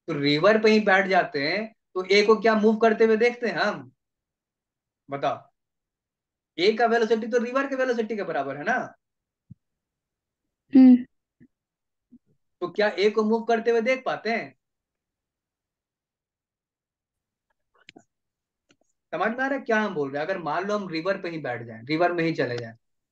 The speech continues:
Speaker 1: तो river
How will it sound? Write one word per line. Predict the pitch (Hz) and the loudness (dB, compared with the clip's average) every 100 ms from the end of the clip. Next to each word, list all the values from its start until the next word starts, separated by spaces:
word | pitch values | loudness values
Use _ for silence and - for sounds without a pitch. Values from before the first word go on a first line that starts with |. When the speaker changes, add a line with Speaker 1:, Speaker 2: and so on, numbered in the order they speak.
| _ _ _ _ _ _ _ _ _ _ _ _ _ _ | _ _ _ _ _ _ _ _ _ _ _ _ _ _
Speaker 1:
तो | 165 | -4
river | 147 131 131 135 180 147 123 151 190 | -2 0 0 2 4 4 4 2 0